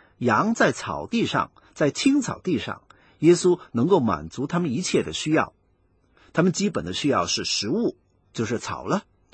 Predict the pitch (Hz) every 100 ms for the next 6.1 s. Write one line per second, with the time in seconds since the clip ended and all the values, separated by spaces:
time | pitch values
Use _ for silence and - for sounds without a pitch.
0 | _ - 226 254 - 110 73 - 135 160
1 | 208 226 - - _ _ _ _ _ _
2 | _ _ _ _ _ 185 147 113 156 156
3 | 123 104 127 240 - 151 180 104 78 110
4 | 87 - _ _ _ _ _ _ _ _
5 | _ _ - 160 254 220 - 98 101 127